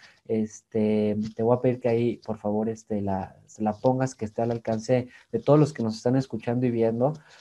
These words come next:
porque al final ahí se desmenuzan muchísimas cosas. La gente que ha tomado este curso ya está por su cuenta asesorando a más gente, sa-, este,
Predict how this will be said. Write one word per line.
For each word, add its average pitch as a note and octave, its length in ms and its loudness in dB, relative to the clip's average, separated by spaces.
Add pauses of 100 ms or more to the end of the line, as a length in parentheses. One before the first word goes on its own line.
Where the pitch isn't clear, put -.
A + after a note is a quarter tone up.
(140)
porque B2+ 340 2
al C#3 140 2
final D3+ 300 4
ahí D#3+ 100 4
se E3 140 4
desmenuzan C#3 960 4
muchísimas C#3 880 -2
cosas. C#3+ 540 2 (240)
La A#2+ 160 2
gente D3+ 340 2
que D3+ 100 0
ha C3 60 0
tomado C3+ 340 2
este B2+ 260 -4
curso C3+ 500 0
ya A#2+ 260 2
está A#2 340 -2
por A2+ 220 -8
su G#2+ 160 -10
cuenta A#2+ 560 0 (240)
asesorando B2+ 880 2
a A2+ 80 0
más A2+ 180 -4
gente, B2 380 0
sa-, A#2 160 -4
este, G#2 480 -4